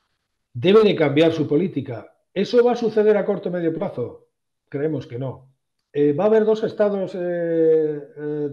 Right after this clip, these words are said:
de verdad, ¿no? De facto en, en, en Isra-, en, en la zona de Oriente Próximo. O Israel y Palestina, en teoría los hay. Eh, ¿qué sucede? Que la parte fuerte, lo que es Israel,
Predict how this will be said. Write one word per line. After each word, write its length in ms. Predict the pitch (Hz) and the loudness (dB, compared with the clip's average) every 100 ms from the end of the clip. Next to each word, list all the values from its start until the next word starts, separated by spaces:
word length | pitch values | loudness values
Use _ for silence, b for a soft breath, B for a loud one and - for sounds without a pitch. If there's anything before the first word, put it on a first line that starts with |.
| 135 | -4
de 100 | 165 | -2
verdad, 500 | 151 139 147 139 123 | 0 0 2 2 0
¿no? 260 | 143 202 165 | -6 -6 -2
De 200 | 147 139 | -2 -4
facto 560 | - 175 135 - 117 120 | -2 -4 -2 -8 -10 -10
en, 320 | 135 131 123 | -10 -12 -12
en, 380 | 135 135 135 135 | -12 -12 -12 -10
en 120 | 139 | -8
Isra-, 380 | 143 135 135 131 | -6 -6 -6 -6
en, 280 | 139 135 123 | -8 -10 -14
en 140 | 139 | -10
la 100 | 135 | -10
zona 500 | 131 160 147 135 131 - _ _ | -4 -4 -2 -4 -6 -10 _ _
de 140 | 143 | -6
Oriente 360 | 139 156 143 139 | -2 -4 -4 -4
Próximo. 520 | 147 139 - 107 _ _ _ _ _ _ - | -6 -8 -12 -20 _ _ _ _ _ _ -18
O 200 | 117 123 | -14 -2
Israel 380 | 147 139 156 170 | 0 2 2 2
y 60 | |
Palestina, 520 | 160 143 131 202 117 - | 2 0 -2 -4 -4 -8
en 120 | 139 | -10
teoría 300 | 123 123 262 | -8 -4 -2
los 220 | 147 120 | -2 -2
hay. 260 | 175 131 107 - B B _ | -4 -4 -6 -16 B B _
Eh, 280 | 139 139 139 | -4 -4 -4
¿qué 80 | 190 | -4
sucede? 480 | 190 160 214 165 139 | -4 0 0 0 -2
Que 100 | 143 | -4
la 160 | 131 | -4
parte 260 | 120 165 175 | -2 -2 -2
fuerte, 440 | 185 180 196 190 143 | -2 -4 -4 -8 -6
lo 120 | 135 | -4
que 140 | 151 | 0
es 80 | 160 | 0
Israel, 640 | 180 151 147 160 175 190 | -2 -4 -2 0 0 -4